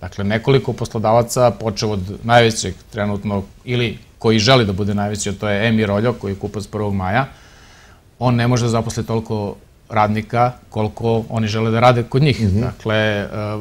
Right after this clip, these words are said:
Speaker 1: poslodavac traži radnike, a radnika na tržištu nema. Imamo situaciju da je jedna bugarska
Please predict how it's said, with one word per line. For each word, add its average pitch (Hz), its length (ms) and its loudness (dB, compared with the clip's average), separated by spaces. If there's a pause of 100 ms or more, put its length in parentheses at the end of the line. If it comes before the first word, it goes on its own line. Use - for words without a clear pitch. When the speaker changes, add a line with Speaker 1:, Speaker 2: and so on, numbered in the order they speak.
(160)
Speaker 1:
poslodavac 123 680 4
traži 147 300 8
radnike, 135 440 4
a 127 60 4
radnika 127 360 2
na 120 80 -2
tržištu 113 340 -4
nema. 98 200 -2 (840)
Imamo 123 340 0
situaciju 120 480 0
da 113 80 0
je 113 60 2
jedna 113 180 0
bugarska 107 600 -4